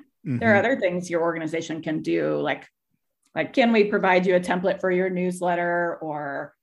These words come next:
Speaker 1: um,
Speaker 2: Right.
Speaker 1: do you have a text messaging platform? Like, I was talking to a health clinic this morning that uses a text messaging platform with its patients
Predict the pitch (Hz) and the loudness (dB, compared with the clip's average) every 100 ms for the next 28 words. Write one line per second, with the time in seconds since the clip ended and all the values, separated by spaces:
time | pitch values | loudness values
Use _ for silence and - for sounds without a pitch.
0 | _ _ _ - 156 110 175 233 233 226 | _ _ _ -6 -4 -2 -2 -2 0 2
1 | 175 180 - 190 - 202 226 220 220 220 | 2 0 0 -2 -2 -4 0 2 2 4
2 | 196 - 208 202 202 190 156 - _ _ | 0 0 0 2 2 0 -6 -8 _ _
3 | _ 180 180 190 185 175 180 285 285 196 | _ -14 -6 -4 0 0 2 0 0 -2
4 | 175 175 - - 202 160 156 160 160 160 | -2 -4 -8 0 2 2 -2 -2 -4 -6
5 | 156 175 175 - 165 151 160 - 156 - | -6 -4 -4 -4 -6 -6 -6 -4 -4 -4
6 | 165 151 - - - - - 180 202 - | -6 -6 -10 -8 -6 -8 -4 -2 -2 -4
7 | - 180 - | -10 -12 -20